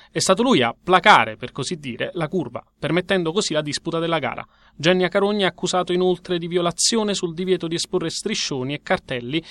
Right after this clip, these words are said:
incitanti alla violenza o recanti ingiurie o minacce. Sempre in quell'occasione, infatti, arrampicato sui cancelli dell'Olimpico, aveva sfoggiato una maglietta nera con la scritta "Speziale Libero", con riferimento all'assassino dell'ispettore capo Filippo Raciti,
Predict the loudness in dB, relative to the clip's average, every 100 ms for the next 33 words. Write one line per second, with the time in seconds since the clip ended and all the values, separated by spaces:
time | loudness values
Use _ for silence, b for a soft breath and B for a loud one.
0 | B 0 0 2 0 0 -2 2 2 2
1 | -2 -2 0 0 2 -2 0 0 0 0
2 | 0 0 2 0 -4 -10 -10 b b b
3 | 6 6 6 0 0 0 -2 -2 -2 -2
4 | -4 -6 0 0 0 -6 -6 -8 -6 -4
5 | -4 -4 -4 -4 -4 -6 -6 -4 -4 0
6 | 0 0 -6 -10 -10 -6 -2 0 0 2
7 | 0 2 0 2 0 0 -2 -2 -2 -2
8 | -2 -2 -2 -2 -4 -6 -6 -8 -2 -2
9 | -2 -2 0 0 -2 -4 -6 -6 -8 -10
10 | B B 2 2 0 0 0 0 0 0
11 | 0 0 0 2 2 0 -4 -6 -6 -6
12 | -4 0 0 0 -4 -6 -6 -4 -4 -4
13 | -8 -10